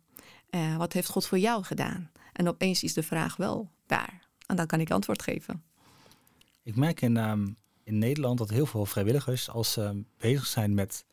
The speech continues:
Speaker 2: eh, rondom een A Z C bijvoorbeeld, van
Speaker 1: Ja.
Speaker 2: we willen wat mensen helpen. Taal is inderdaad vaak een barrière. Dus dan gaan ze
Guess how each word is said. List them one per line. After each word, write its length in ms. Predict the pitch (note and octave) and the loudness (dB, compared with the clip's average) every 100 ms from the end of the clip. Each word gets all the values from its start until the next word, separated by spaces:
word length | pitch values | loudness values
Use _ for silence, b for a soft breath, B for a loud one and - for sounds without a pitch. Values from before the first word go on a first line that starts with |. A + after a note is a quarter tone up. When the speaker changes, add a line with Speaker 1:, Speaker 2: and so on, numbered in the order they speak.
| _ b b b b _ | _ b b b b _
Speaker 2:
eh, 280 | G2+ F#2+ G2 | -6 -2 2
rondom 280 | G2+ B2 G#2 | 4 4 4
een 100 | G2+ | 0
A 100 | G2 | -2
Z 200 | G2 - | -2 4
C 0 | |
bijvoorbeeld, 640 | D#3 D#3+ C#3+ C3 B2 B2 | 6 6 4 2 4 4
van 140 | - A2 | 4 2
Speaker 1:
Ja. 80 | G#2+ | 2
Speaker 2:
we 60 | A2+ - | -2 -4
willen 200 | A2+ G#2+ | 0 2
wat 80 | F#2+ | 2
mensen 300 | G2 - G#2 | 2 2 4
helpen. 380 | C3 C3+ C3 | 4 4 0
Taal 240 | - B2+ C3+ | 2 4 4
is 80 | G#2 | 2
inderdaad 280 | G2+ F#2+ | 0 -2
vaak 260 | - B2 A#2+ | -2 -2 -2
een 80 | G2 | -2
barrière. 600 | F2 F2 G#2+ C3 C3 D3+ | -2 2 4 4 2 -4
Dus 200 | - A2 | -4 -4
dan 120 | - | -2
gaan 240 | G#2+ A#2 G#2+ | -2 0 0
ze 220 | G2+ G2+ | 0 -2